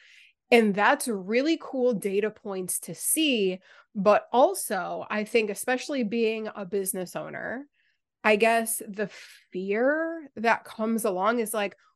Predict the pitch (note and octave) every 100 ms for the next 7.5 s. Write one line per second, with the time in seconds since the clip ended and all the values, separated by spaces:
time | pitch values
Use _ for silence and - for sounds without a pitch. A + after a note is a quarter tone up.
0 | _ G#3+ G3 A3+ A3 A3 - G3+ - G3
1 | A3+ D4 C#4+ B3+ A3 G3+ - _ _ _
2 | _ A3+ A3 G#3+ F#3+ G#3+ G3+ E3+ D3+ A#3
3 | D4 - A3 - G3+ A#3 C#4+ C#4+ - F3+
4 | G#3+ A3+ A#3 G#3+ G#3+ F#3+ G3+ F3+ - G3
5 | E3+ G#3 G3+ D#3+ F3 G#3 _ G#3+ A3 G3
6 | G3+ A#3 G3+ F#3+ F3+ F3 E3+ - E3 -
7 | G3 G3+ - G2+ -